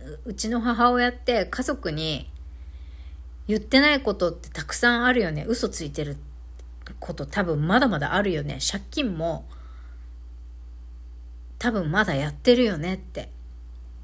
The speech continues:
あの、サラ金とかからじゃなくて、知り合い？知人とかから何万円かまだ借りてる人もお金も多分まだある程度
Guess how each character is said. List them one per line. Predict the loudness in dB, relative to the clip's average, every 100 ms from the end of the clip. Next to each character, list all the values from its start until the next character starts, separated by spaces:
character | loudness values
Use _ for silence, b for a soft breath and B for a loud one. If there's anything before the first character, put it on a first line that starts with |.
| -16 -16 -14 -14 -14 -14 -14 -6
あ | -4 -4
の、 | 2
サ | 2 4
ラ | 2
金 | 2 -2 -2
と | -4
か | -2
か | 0
ら | 0
じ | 0
ゃ |
な | -4
く | -4
て、 | 2
知 | 4 4
り | 2 2
合 | 2
い？ | -2 -2
知 | 0 2
人 | 0 -2
と | -2
か | -2
か | -2 -4
ら | -6 B B B -14 -6
何 | -4 -2
万 | -2 -2 -4
円 | -2
か | -2
ま | 0 0
だ | 0
借 | 0 -2
り | 0
て | 0
る | 2 0 0
人 | 2 6 6 6
も | 4 2
お | 2
金 | 2 0
も | -2
多 | 2 2
分 | 2 0
ま | 2
だ | 2 0 -2 -14 B B B B B B
あ | 2
る | 4 8
程 | 10 10 8
度 | 2 0